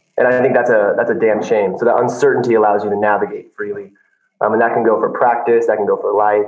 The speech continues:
you know, as, um, I think that's an important part of, of what we do is, is movement as an integral part of life. And how can you use what you learn in this body through practice? What can that mean? There's, like, sym-, symbolism,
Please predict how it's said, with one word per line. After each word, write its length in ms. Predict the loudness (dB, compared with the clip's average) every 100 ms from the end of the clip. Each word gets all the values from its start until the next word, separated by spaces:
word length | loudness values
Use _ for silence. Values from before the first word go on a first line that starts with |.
| -2
you 60 |
know, 140 | -2 0
as, 320 | 2 0 -4 -16 _ _ _ _ -4
um, 220 | -2 0
I 60 | -2
think 220 | -2 0
that's 360 | 0 0 -6 -10 -2
an 60 | -2
important 320 | 0 0 0
part 200 | 0 0
of, 80 | 0
of 280 | -2 -4 -2
what 180 | -2 0
we 160 | 0
do 200 | 0 0
is, 260 | 0 -2 -12 -4
is 180 | -4 -2
movement 420 | -2 0 2 2
as 140 | 2
an 100 | 0
integral 440 | 0 -2 -2 -2 0
part 160 | 0
of 100 | 0 2
life. 260 | 2 0 -4 -12 _ _ _ _ _
And 120 | -4
how 240 | 0 0 0
can 160 | 0
you 120 | -2 -4
use 340 | -4 -4 -4
what 260 | -2 -2 -4
you 220 | -12 -4
learn 480 | 0 2 2 -2 -4
in 200 | -6 -4 -4
this 180 | -4
body 440 | -2 0 0 0 -6 -14
through 220 | -8 -8
practice? 640 | -2 0 0 -4 -8 -8 _ _ _ _ _
What 200 | -4 -4
can 120 | -2 -2
that 240 | -2 -4
mean? 360 | -6 -8 -10 -8
There's, 160 | -6 -2
like, 160 | -4 -4
sym-, 380 | -8 -6 -6 -12
symbolism, 760 | -2 0 2 2 2 0 -2